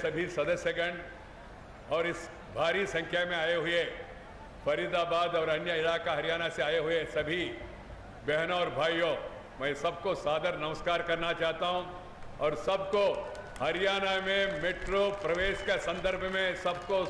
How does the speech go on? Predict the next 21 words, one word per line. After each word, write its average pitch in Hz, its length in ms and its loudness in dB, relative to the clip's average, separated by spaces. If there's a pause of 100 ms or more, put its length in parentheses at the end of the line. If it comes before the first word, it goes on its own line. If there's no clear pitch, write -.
शुभकामना 190 640 0 (480)
और 160 160 6
अभिनंदन 196 540 2
देना 180 280 4
चाहता 170 320 2
हूं। 156 160 2 (1600)
एक 185 160 2 (200)
ऐतिहासिक 185 600 0
घटना 180 340 0
है 190 180 4
आज, 175 260 0 (1000)
अधिकारी 190 500 2 (540)
दिल्ली 185 280 2
मेट्रो 185 320 2
रेलवे 190 320 4
कॉरपोरेशन 185 720 2 (600)
और 139 120 4
हरियाणा 190 400 2
मेट्रो 190 300 2
रेलवे 185 280 2
कॉरपोरेशन 185 800 0